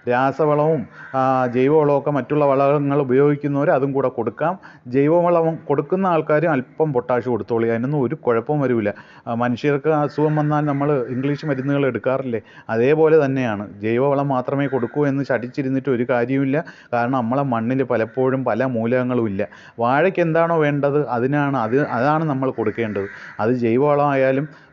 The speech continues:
ര-, അല്പം രാസവളമായാലും, നമ്മൾ രാസവളത്തെ എന്ന് വെച്ച് പ്രൊമോട്ട് ചെയ്യുകയല്ല, കുറച്ചൊക്കെ രാസവളം നമ്മൾ കൊടുക്കാം.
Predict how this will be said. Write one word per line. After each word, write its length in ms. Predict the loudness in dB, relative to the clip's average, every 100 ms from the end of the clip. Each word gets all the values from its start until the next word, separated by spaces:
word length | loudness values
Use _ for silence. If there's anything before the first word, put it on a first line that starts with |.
| -4
ര-, 20 |
അല്പം 460 | 0 -2 0 2
രാസവളമായാലും, 640 | 4 2 2 2 4 2 2
നമ്മൾ 180 | 0
രാസവളത്തെ 520 | 2 0 0 0 0 0
എന്ന് 140 | 0
വെച്ച് 140 | -2
പ്രൊമോട്ട് 420 | -2 -2 0 0 0
ചെയ്യുകയല്ല, 320 | 0 0 -2
കുറച്ചൊക്കെ 520 | -2 -4 -2 0 2
രാസവളം 520 | 2 2 0 0 0
നമ്മൾ 440 | -4 -14 -10 -4 -4
കൊടുക്കാം. 500 | -2 -4 -2 -6